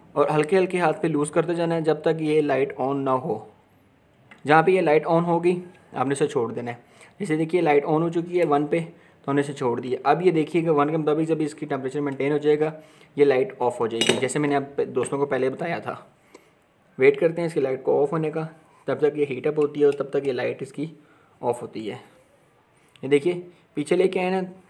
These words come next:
हमने खुद पीछे लाई है तो बंद हो गई है, आगे लेके गए हैं तो ये on हो चुकी है। अब इसका wait करना है कि ये heat up होगी और ये light trip करेगी और हमें बता देगी कि ये इस temperature के मुताबिक heat up हो चुकी है। दोस्तों light बंद हो गई है इसकी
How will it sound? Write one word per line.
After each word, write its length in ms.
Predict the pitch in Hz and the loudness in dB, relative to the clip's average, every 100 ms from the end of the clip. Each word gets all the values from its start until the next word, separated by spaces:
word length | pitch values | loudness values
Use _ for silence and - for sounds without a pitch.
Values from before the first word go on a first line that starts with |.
| - | -2
हमने 220 | 143 170 | 0 2
खुद 220 | 165 190 | 2 2
पीछे 160 | 180 147 | 2 -2
लाई 160 | 131 127 | 0 2
है 80 | |
तो 60 | 127 | 2
बंद 220 | 120 127 | 2 0
हो 80 | 120 | -2
गई 160 | 117 120 | -6 -10
है, 140 | 120 - _ _ _ | -12 -14 _ _ _
आगे 200 | - 143 | 0 4
लेके 240 | 170 170 180 | 4 2 0
गए 140 | 170 | 0
हैं 320 | 170 175 175 - | -2 -4 -8 -4
तो 80 | |
ये 60 | 139 | -2
on 180 | 127 127 | -2 -4
हो 80 | 120 | -8
चुकी 280 | - - 123 | -12 -8 -6
है। 120 | 127 - - - | -8 -14 -16 -2
अब 100 | 151 | 0
इसका 180 | 156 147 | 2 4
wait 220 | 139 143 | 6 4
करना 240 | 175 165 | 2 0
है 60 | 175 | -2
कि 80 | 170 | -2
ये 200 | 156 147 | 2 2
heat 220 | 135 127 147 | 2 2 2
up 120 | 139 | 2
होगी 320 | 131 147 175 170 - - - - | 2 2 0 -4 -14 -20 -12 0
और 100 | 139 | 2
ये 80 | |
light 260 | 135 127 131 | 4 2 -2
trip 180 | 156 165 | -2 -2
करेगी 400 | 175 175 175 180 170 - - | 0 0 0 -4 -6 -12 -4
और 100 | 139 | 0
हमें 140 | 147 | 4
बता 240 | 143 139 143 | 4 6 4
देगी 240 | 160 165 | 2 0
कि 60 | 156 | -2
ये 120 | 143 | 0
इस 100 | 143 | 2
temperature 360 | 156 143 139 143 | 0 -2 0 0
के 120 | 147 | 0
मुताबिक 360 | 143 139 139 135 | -2 -2 -2 -2
heat 180 | 127 135 | -4 -4
up 120 | 143 | -4
हो 120 | 147 127 | -2 -4
चुकी 260 | 127 - | -6 -10
है। 60 | 123 | -2
दोस्तों 260 | 135 139 170 | 0 2 0
light 260 | 131 135 | 0 -4
बंद 220 | 139 135 165 | -2 0 0
हो 100 | 170 | 0
गई 120 | 175 | 0
है 60 | |
इसकी 280 | 165 - 170 | -2 -2 -8